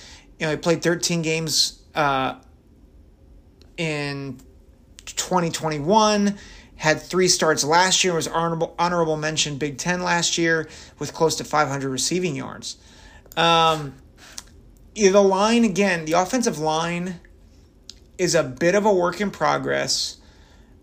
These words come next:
So, you know, they, they lost a couple guys who were late round draft picks, but they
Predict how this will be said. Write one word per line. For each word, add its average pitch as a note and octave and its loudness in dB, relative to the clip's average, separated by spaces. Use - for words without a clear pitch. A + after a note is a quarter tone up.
So, D#3+ 4
you F3+ -2
know, D#3+ 0
they, D#3 2
they E3 0
lost D#3 -2
a - -10
couple F#3 -2
guys F3 2
who D#3+ -4
were D#3 2
late D#3+ -2
round E3+ -4
draft D3+ -2
picks, - -6
but F3 2
they E3 -2